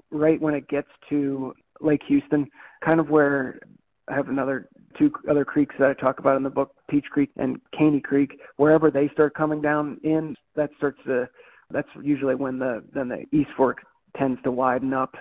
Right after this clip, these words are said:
and, uh, you know, it's more, it's better to paddle that section. And usually it's the, only the access that you can find is putting in your canoe or kayak into Lake Houston and paddling upstream. That's usually, like, the best way to hit that.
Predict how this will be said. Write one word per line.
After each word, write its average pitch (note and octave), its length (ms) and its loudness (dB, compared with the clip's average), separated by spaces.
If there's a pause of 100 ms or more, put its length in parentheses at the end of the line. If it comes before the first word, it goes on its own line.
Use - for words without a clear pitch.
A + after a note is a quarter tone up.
(140)
and, B2 260 -4
uh, A2+ 180 0
you A#2 120 -2
know, C3 100 0
it's - 200 -8
more, D3 240 4 (600)
it's - 180 0 (380)
better D#3+ 220 8
to B2+ 120 -4
paddle B2+ 420 -2
that A#2 340 -6
section. - 400 -8 (160)
And C#3+ 180 0
usually C#3+ 380 4
it's C#3 140 -6 (300)
the, - 120 -4
only D3+ 220 4
the C3+ 160 0
access C#3 500 -2
that C#3 160 -4
you D3 100 2
can C3+ 140 -4
find C3+ 360 -2
is C3+ 120 2 (400)
putting C#3+ 320 2
in C#3+ 500 0 (520)
your C3 300 -2 (500)
canoe D#3 280 4
or C#3 60 0
kayak C#3 540 -2
into C#3+ 400 -2
Lake B2 200 -2
Houston B2 340 -6
and A#2+ 100 -8
paddling A#2+ 400 -4
upstream. A2 640 -8 (520)
That's C#3 220 0 (200)
usually, A2+ 420 -2
like, G2+ 180 -6
the - 100 -4
best G2 300 -4
way G#2 140 -2
to G2 80 -8
hit - 220 -8
that. F2+ 240 -2